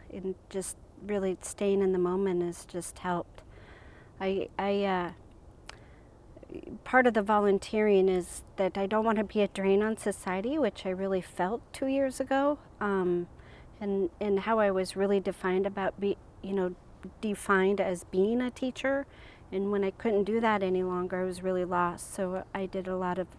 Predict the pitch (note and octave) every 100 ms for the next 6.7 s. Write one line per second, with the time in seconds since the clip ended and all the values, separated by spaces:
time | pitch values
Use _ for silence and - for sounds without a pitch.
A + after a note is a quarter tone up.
0 | - F3+ F3+ F3+ - - A3 F#3+ - F#3+
1 | F3 E3+ E3 - - - - - - -
2 | F#3+ F3+ F3+ F3 F#3 F#3 - F#3+ F#3 F3
3 | - G3 F#3 F#3 - - F#3+ F3+ - F#3
4 | E3 - - - - F3 E3+ F3 F#3 F#3+
5 | G3 F#3+ F#3+ F3+ F#3 F3+ - - F3 E3+
6 | - F3+ F3+ E3+ F3 -